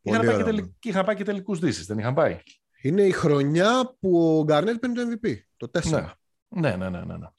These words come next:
Speaker 2: Και τους απέκλεισαν οι Spurs.
Speaker 1: Α-, άρα είχαν πάει ημιτελικούς Δύσης.
Speaker 2: Ναι.
Speaker 1: Ναι.
Speaker 2: Όχι, ε, όχι, νομίζω σε τελικούς Δύσης ήταν.
Speaker 1: Ε, το τέσσερα δεν μπορεί, αφού το τέσσερα στους τελικούς έπαιξαν οι,
Speaker 2: Σωστό.
Speaker 1: ε, έπαιξαν, ήταν, ε, Detroit Lakers.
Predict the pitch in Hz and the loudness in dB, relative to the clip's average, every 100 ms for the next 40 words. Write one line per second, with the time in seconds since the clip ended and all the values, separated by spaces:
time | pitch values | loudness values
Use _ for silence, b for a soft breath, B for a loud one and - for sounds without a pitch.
0 | _ _ _ _ 131 123 139 127 175 185 | _ _ _ _ -4 -2 -2 0 -2 -2
1 | 185 165 - 143 101 - - _ _ _ | -4 -6 -2 -2 -2 -8 -18 _ _ _
2 | _ _ _ _ _ _ _ 139 120 120 | _ _ _ _ _ _ _ 0 2 4
3 | 127 123 123 120 127 135 - 123 98 92 | 4 4 2 2 2 0 0 0 0 -6
4 | 80 80 78 82 - - - _ _ - | -10 -14 -16 -14 -12 -14 -16 _ _ -10
5 | 107 92 _ _ _ _ _ _ _ - | -8 -8 _ _ _ _ _ _ _ -12
6 | 202 90 107 110 131 127 127 131 131 151 | -8 -6 -6 -6 -2 -2 0 0 0 0
7 | 214 147 131 185 - 151 143 233 151 95 | -2 -4 -4 -6 -6 -4 -2 -2 -4 -6
8 | - - 87 101 101 101 139 185 185 113 | -10 -16 -12 -6 -2 2 2 4 2 2
9 | 85 123 175 - 123 113 135 143 151 139 | -2 -4 -6 -2 -2 0 -2 0 0 -2
10 | - 135 127 147 135 127 143 139 131 131 | -2 -4 -2 -2 -4 -4 -4 -2 -2 -2
11 | 127 131 B B B B B B B - | -4 -8 B B B B B B B -12
12 | - 113 113 110 110 110 - - 123 127 | -2 0 2 2 0 0 -2 -4 0 0
13 | 131 123 120 117 123 123 123 120 117 117 | 2 2 4 2 2 2 2 0 -2 0
14 | 127 120 117 107 - - | 0 0 0 -4 -6 -20